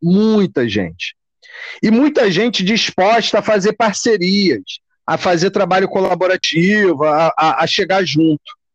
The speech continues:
né? E aí, no primeiro momento, eu conheci um camarada chamado Flá-, é, Fábio Carvalho, que queria escrever uma zine sobre o Andaraí, que é lá no bairro dele.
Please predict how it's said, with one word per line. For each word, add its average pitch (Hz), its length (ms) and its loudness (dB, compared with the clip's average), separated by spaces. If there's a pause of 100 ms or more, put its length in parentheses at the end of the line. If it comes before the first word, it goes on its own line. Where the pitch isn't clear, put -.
(120)
né? 117 260 -4 (680)
E 175 100 2
aí, 240 500 2
no 214 160 2
primeiro 226 400 2
momento, 180 800 0 (520)
eu 190 140 2
conheci 214 480 0
um 214 140 0
camarada 190 580 0
chamado 175 540 0
Flá-, 196 480 2
é, 156 260 2
Fábio 208 460 0
Carvalho, 165 720 0 (1200)
que 196 140 0
queria 220 300 0
escrever 214 560 0
uma 220 220 2
zine 208 440 0
sobre 220 340 0
o 220 80 2
Andaraí, 214 680 2 (640)
que - 120 -2 (1160)
é 202 60 0
lá 220 180 2
no 247 100 2
bairro 202 400 2
dele. 127 320 -2